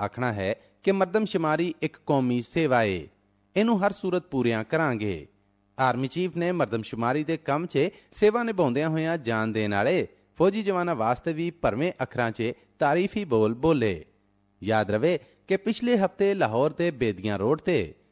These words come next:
ਮਰਦਮਸ਼ੁਮਾਰੀ ਵਾਸਤੇ ਨਿਕਲੇ ਫੌਜ ਦੇ ਜਵਾਨਾਂ ਸਮੇਤ ਮਰਦਮਸ਼ੁਮਾਰੀ ਅਮਲੇ ਦੇ ਉੱਤੇ ਇੱਕ ਹਮਲਾ ਹੋਇਆ ਸੀ, ਜਿਹਦੇ 'ਚ ਚਾਰ ਫੌਜੀ ਜਵਾਨਾਂ ਸਮੇਤ ਛੇ ਆਮ ਲੋਕ ਵੀ ਮੋਏ ਸਨ। ਇਸ ਹਮਲੇ ਦੇ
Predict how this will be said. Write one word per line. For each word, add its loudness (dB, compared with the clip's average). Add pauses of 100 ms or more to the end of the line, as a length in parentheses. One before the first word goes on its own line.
(120)
ਮਰਦਮਸ਼ੁਮਾਰੀ 0
ਵਾਸਤੇ 0
ਨਿਕਲੇ -2 (140)
ਫੌਜ 0
ਦੇ -2
ਜਵਾਨਾਂ 0
ਸਮੇਤ -2 (240)
ਮਰਦਮਸ਼ੁਮਾਰੀ 0 (120)
ਅਮਲੇ 0
ਦੇ -2
ਉੱਤੇ -2
ਇੱਕ -4 (120)
ਹਮਲਾ 0
ਹੋਇਆ 2
ਸੀ, -2 (480)
ਜਿਹਦੇ 2
'ਚ 0 (320)
ਚਾਰ 4
ਫੌਜੀ -2
ਜਵਾਨਾਂ 0
ਸਮੇਤ -2 (220)
ਛੇ 2 (140)
ਆਮ 0
ਲੋਕ 2
ਵੀ 0
ਮੋਏ 2
ਸਨ। -4 (500)
ਇਸ 2
ਹਮਲੇ 0
ਦੇ -2